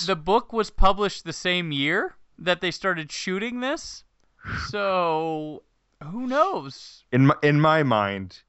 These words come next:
Speaker 2: maybe, maybe he walked by the set. I don't know what happened. I'm sure
Speaker 1: Maybe one of 'em was winking to a friend in the crew, or, you know, there was a, there was a friendship there.
Speaker 2: I don't know. Maybe he got his hands on the script. He's like, "Damn, this is good movie.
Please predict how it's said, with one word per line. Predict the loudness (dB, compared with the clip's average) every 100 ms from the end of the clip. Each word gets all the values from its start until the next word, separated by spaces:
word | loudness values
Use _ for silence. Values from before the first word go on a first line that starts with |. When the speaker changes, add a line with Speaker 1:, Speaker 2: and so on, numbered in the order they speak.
| _ -2
Speaker 2:
maybe, | 0 0
maybe | -2 -4 -2
he | -2
walked | 0 0 0
by | -2
the | -2
set. | -10 -2 0 0 -2 -2
I | 0
don't | 2 0 -2
know | -2 0 0
what | 0
happened. | 0 -2 -2 -8 -8 -2
I'm | 0 0
sure | -2 0 4 6 6 2 -6 -20 -20 _ -6
Speaker 1:
Maybe | -2 0 -2 -2
one | -4 2 4
of | 4
'em | 0 -4
was | -4 -6
winking | -8 -8 -6 -6 -8
to | -6 -4
a | -4
friend | -4 -6 -6 -8
in | -10
the | -12 -12
crew, | -10 -6 -6 -6 -6
or, | -8 -8 -14 -20
you | -16 -12
know, | -10
there | -10 -12
was | -14
a, | -14
there | -12
was | -10
a | -10
friendship | -8 -8 -8 -12 -14
there. | -10 -8 -6 -8 -14 -20 _ -20 -20 -20
Speaker 2:
I | -18
don't | -14 -6
know. | -4 -2
Maybe | -2 -2
he | -2
got | -2
his | -2
hands | -4 -2 -2 -2
on | -6
the |
script. | -6 0 0 0
He's | -6 -10
like, | -12 -8
"Damn, | -4 -2 -2 -4 -10 -12
this | -10 -8
is | -10 -12 -8
good | 0 2 4 2
movie. | -2 -2 -2 -4 -4